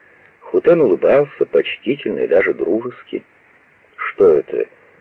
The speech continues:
лесть или хорошие отношения?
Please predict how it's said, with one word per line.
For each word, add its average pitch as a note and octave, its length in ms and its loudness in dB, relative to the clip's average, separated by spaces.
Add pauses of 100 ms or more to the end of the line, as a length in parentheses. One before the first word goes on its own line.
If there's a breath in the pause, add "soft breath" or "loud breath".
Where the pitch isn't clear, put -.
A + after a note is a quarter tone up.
(200)
лесть F#2 680 0
или D2 220 -6
хорошие D#2+ 600 -2
отношения? D#2+ 840 -4